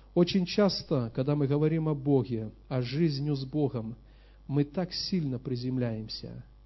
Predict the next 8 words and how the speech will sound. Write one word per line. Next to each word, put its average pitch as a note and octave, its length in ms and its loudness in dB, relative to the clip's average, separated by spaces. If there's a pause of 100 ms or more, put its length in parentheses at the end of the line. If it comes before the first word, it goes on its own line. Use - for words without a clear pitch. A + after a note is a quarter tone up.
(420)
Есть C3 280 -2
наша D3 280 -2
земная D3+ 500 -2
жизнь, A#2 420 -6 (680)
есть C3 300 -2
наши C#3+ 240 -4
сегодняшние D#3 760 -2
нужды, B2 520 -6